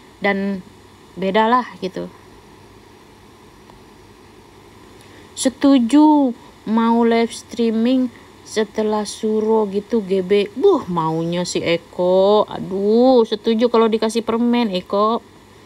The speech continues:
Gini, eh, satu suro, saya nggak mau ganggu kalian yang punya acara sama leluhur. Terus ada yang bakal ber-, kalau yang ketemu dewa apalagi, saya takut banget. Karena di sini,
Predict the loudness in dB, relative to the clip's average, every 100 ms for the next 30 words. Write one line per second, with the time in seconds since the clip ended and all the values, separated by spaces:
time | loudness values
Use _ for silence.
0 | -20 -20 -20 -20 -20 -20 -20 -20 -20 -20
1 | -20 -20 -20 -20 -4 0 2 2 0 -4
2 | -8 -20 -20 -20 -20 -6 -2 0 0 0
3 | -2 -4 -2 -2 0 2 0 -2 -6 -4
4 | -2 0 0 0 0 0 0 -2 0 0
5 | 0 -2 -2 -4 -4 -4 -2 -2 -4 -4
6 | -2 -2 0 -2 -2 0 0 0 0 0
7 | 0 -6 -20 -20 -20 -20 -20 -20 0 0
8 | 0 -4 -20 -12 -4 0 2 2 0 0
9 | 0 0 0 -2 0 2 2 2 -2 -4
10 | -4 -2 2 4 4 2 -2 -2 -2 -4
11 | -8 -4 -4 -6 -4 -4 -2 -4 -6 -14
12 | -20 -20 -20 -10 -6 -4 -4 -4 -4 -4